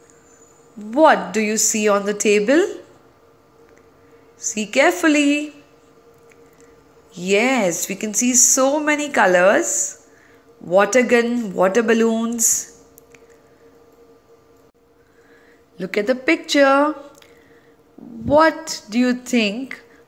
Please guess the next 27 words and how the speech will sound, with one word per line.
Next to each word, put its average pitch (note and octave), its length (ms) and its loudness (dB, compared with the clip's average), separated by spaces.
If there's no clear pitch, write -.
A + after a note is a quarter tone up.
the G3 80 -6
girl G3+ 380 4
is C#4 140 0
thinking G#3+ 420 -4
about? A#3 680 0
Well, G3+ 760 2
I G3+ 340 0
think E4 380 -2
she B3+ 340 0
is - 280 -4
thinking B3+ 600 -2
whether G#3 260 2
to A#3+ 120 -2
take A#3+ 240 -2
the C4+ 100 2
color, C#4 680 4
the C#4 160 0
water D4 340 4
balloon A#3 520 -2
or F3+ 260 0
the G#3+ 160 0
water A3+ 380 2
gun. C#4+ 600 2
What B3 540 -2
does G#3 220 2
the A3+ 100 -2
girl F#3+ 600 2